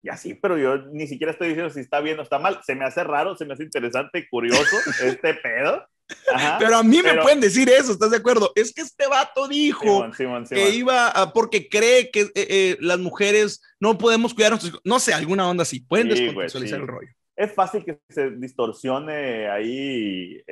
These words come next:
Speaker 1: el asunto, ¿no? La, las palabras de uno.
Speaker 2: Sí.
Speaker 1: Totalmente. Sí, sí, sí.
Speaker 2: Agarra un pedacito y valió gorro. Entonces
Speaker 1: Ajá.
Speaker 2: te digo, propuesta, ¿qué propondrías tú? ¿Alguna por ahí?
Speaker 1: No sé, viejo, la neta, sí, así, ya, ya hablando neta, yo creo que me iría mucho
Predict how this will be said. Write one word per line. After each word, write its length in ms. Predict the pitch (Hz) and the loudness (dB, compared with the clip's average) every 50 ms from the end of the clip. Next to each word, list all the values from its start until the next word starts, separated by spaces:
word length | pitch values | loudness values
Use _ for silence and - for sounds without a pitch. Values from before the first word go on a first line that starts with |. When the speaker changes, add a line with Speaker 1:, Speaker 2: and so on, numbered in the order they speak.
| - - - | -16 -12 -10
Speaker 1:
el 160 | 98 104 104 | -8 -6 -6
asunto, 500 | 101 - - 120 127 143 139 - 131 113 | -6 -8 -8 -8 -8 -8 -6 -6 -6 -4
¿no? 160 | 110 123 135 | -4 -4 -4
La, 260 | 143 135 120 110 107 | -2 -2 -2 -2 -2
las 200 | 87 107 107 - | -4 -6 -8 -8
palabras 440 | _ - 107 113 113 123 135 147 143 | _ -6 -4 -2 0 0 0 0 -2
de 100 | 131 127 | -2 -4
uno. 380 | 113 120 131 139 135 107 92 _ _ _ _ _ | -4 -6 -6 -8 -10 -12 -14 _ _ _ _ _
Speaker 2:
Sí. 220 | - - 113 151 139 | -8 -4 -2 0 2
Speaker 1:
Totalmente. 600 | 131 127 127 127 131 135 127 - 107 92 - _ _ _ | 2 2 0 0 -4 -6 -6 -8 -10 -10 -10 _ _ _
Sí, 200 | _ _ 120 117 | _ _ -12 -12
sí, 120 | - - 127 | -12 -10 -6
sí. 0 | 135 | -4
Speaker 2:
Agarra 340 | 160 185 240 269 294 285 | 0 2 2 2 2 0
un 120 | 277 233 160 | -2 -4 -2
pedacito 460 | 269 269 233 - - 233 - - 247 | -2 0 0 0 -2 -4 -6 -4 -2
y 40 | 226 | 0
valió 220 | 202 170 170 175 | 0 2 2 0
gorro. 260 | 165 143 135 - - - | 0 -2 -2 -4 -6 -6
Entonces 220 | 156 - 208 185 | -4 -2 -2 -2
Speaker 1:
Ajá. 40 | - | -2
Speaker 2:
te 60 | 175 | -2
digo, 120 | 151 123 123 - _ _ _ _ _ | -4 -4 -6 -10 _ _ _ _ _
propuesta, 560 | - 185 175 - 202 196 175 - - - - | -2 -2 0 0 0 0 0 0 -2 -6 -4
¿qué 120 | - 185 | -4 -4
propondrías 580 | 165 - - - - - 151 147 147 151 143 - | -4 -2 -4 -4 -4 -4 -6 -2 -2 -2 -2 -2
tú? 100 | - 135 | -4 -4
¿Alguna 320 | 135 156 196 208 202 - | -2 0 0 0 0 0
por 140 | 170 151 127 | -2 -2 -2
ahí? 120 | 117 113 - _ _ _ _ _ _ _ _ _ _ _ _ _ _ _ _ | -2 -4 -8 _ _ _ _ _ _ _ _ _ _ _ _ _ _ _ _
Speaker 1:
No 160 | - 190 214 | -10 -10 -10
sé, 240 | 208 - - - - - | -10 -10 -10 -8 -6 -6
viejo, 260 | 147 143 143 - 139 | -6 -6 -6 -6 -4
la 160 | 127 123 123 | -2 0 0
neta, 340 | 131 151 156 123 127 104 - | 0 -2 -2 -2 -4 -4 -4
sí, 260 | - 131 123 127 123 | -6 -8 -8 -6 -4
así, 400 | - 113 113 - 123 123 120 117 | -6 -6 -6 -8 -8 -8 -6 -4
ya, 320 | 113 117 117 117 117 117 107 | -4 -2 0 0 0 0 -2
ya 100 | 117 120 | -2 -4
hablando 300 | 123 131 139 139 143 143 | -4 -4 -6 -8 -8 -10
neta, 280 | 143 147 147 131 - 143 | -10 -10 -8 -6 -4 -4
yo 180 | 139 139 123 | -4 -4 -4
creo 180 | - 143 147 - | -4 -6 -6 -6
que 120 | - 147 147 | -6 -8 -8
me 120 | 135 120 | -8 -6
iría 500 | 107 107 113 123 135 135 139 143 143 - - | -6 -4 -4 -4 -2 0 0 0 -2 -2 -6
mucho 680 | 127 120 120 135 147 147 - - 165 165 180 180 180 | -8 -10 -8 -8 -8 -10 -8 -4 -4 -4 -4 -4 -8